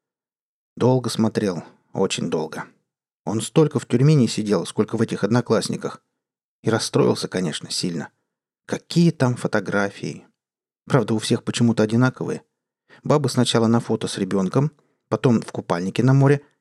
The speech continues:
если фигура позволяет. Если фигура уже не очень, тогда на фоне какого-то особняка и по пояс.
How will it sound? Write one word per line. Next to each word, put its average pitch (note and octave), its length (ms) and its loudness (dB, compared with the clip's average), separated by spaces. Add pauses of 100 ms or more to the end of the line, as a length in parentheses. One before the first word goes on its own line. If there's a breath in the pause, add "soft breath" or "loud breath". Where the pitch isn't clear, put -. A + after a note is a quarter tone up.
если - 180 -2
фигура F#2+ 320 0
позволяет. F2+ 580 -4 (520 loud breath)
Если C3+ 240 0
фигура D#3 320 4
уже D3 240 4
не D#3 100 8
очень, F3 380 4 (100)
тогда A#2 240 0
на C#3 140 4
фоне D3 240 4
какого-то C3+ 480 2
особняка C3+ 760 0
и C3 80 -4
по F3 160 0
пояс. F2 460 -2